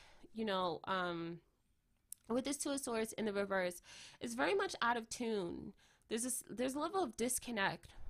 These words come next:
when it comes down to, um,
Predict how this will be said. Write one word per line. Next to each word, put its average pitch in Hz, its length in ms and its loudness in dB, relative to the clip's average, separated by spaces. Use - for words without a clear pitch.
when 214 140 0
it 208 120 0
comes 247 340 -2
down 202 320 2
to, 185 420 0
um, 180 640 2